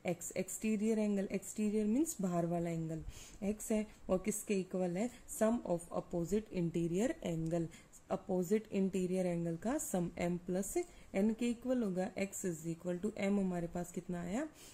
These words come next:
फिफ्टी फ़ाइव, और n भी कितना आया, फिफ्टी five। x is equal to क्या आ जाएगा, फिफ्टी फ़ाइव प्लस फिफ्टी फ़ाइव, कितना आ गया, x की value आपके पास आई वन हंड्रेड ten। Second है,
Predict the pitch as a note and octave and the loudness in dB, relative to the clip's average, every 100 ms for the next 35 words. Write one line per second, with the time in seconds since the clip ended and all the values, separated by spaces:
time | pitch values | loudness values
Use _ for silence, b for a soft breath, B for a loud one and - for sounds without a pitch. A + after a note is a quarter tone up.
0 | B A3+ A3+ B3+ B3 A#3 A3 A3+ B B | B -4 -2 -2 -2 0 0 -2 B B
1 | G3 F#3+ G3 F#3+ F#3 - - F3+ F3 A#3+ | -4 -2 0 0 0 -2 -4 -4 -4 -6
2 | D#4+ B3+ A3+ C4+ C4 A3+ G#3 G#3 B B | -6 -6 -4 -4 -4 -2 -4 -6 B B
3 | G#3 G#3+ - F3+ E3 E3+ E3+ E3 E3+ F3+ | -4 -4 -4 -6 -4 -6 -6 -6 -6 -4
4 | E3+ E3 E3 E3+ F3+ E3+ - F3 F3 E3+ | -4 -6 -6 -6 -6 -8 -6 -6 -4 -6
5 | - F3+ - F4 G4 B B - A#3+ - | -6 -8 -4 -4 -4 B B -6 -6 -2
6 | C4+ B3 G#3+ G#3+ G#3 F#3+ F3+ F3 F3 F3 | -4 -2 -2 -2 -2 -4 -2 -2 -2 -4
7 | F3 - - F3 F3 E3+ F3 - F3 F3 | -4 -6 -4 -2 0 -2 -4 -4 -6 -6
8 | E3 F3+ G3 F#3+ F3+ E3+ D#3+ F3+ B3+ A#4 | -6 -6 -4 -2 -2 -2 -2 0 2 0
9 | - B B B - D#3+ D3 - B B | -2 B B B 0 0 -2 -12 B B
10 | B B - G#3+ G3+ A3+ A3+ A3+ | B B -4 -2 2 2 2 0